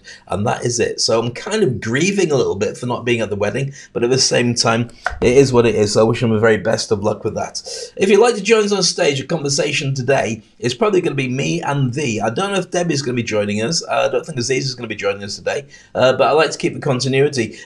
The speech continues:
There's a couple of things to discuss. First of all, uh, I've mentioned this before, and it's not a subject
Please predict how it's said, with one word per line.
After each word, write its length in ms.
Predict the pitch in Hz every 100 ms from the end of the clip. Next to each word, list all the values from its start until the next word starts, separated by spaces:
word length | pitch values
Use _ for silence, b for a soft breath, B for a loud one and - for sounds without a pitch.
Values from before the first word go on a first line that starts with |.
| B
There's 140 | 147
a 80 | 143
couple 220 | 277 -
of 100 | 240
things 240 | 427 165 -
to 80 |
discuss. 600 | 143 135 - 110 170 -
First 320 | 180 180 185 160
of 140 | 143
all, 300 | 135 139 - B B -
uh, 320 | 131 139 123
I've 80 | 139
mentioned 380 | 156 214 233 196
this 80 | 170
before, 480 | 160 - 123 127
and 80 | 127
it's 260 | 131 - -
not 160 | 180
a 40 | 175
subject 760 | - 180 170 123 - - -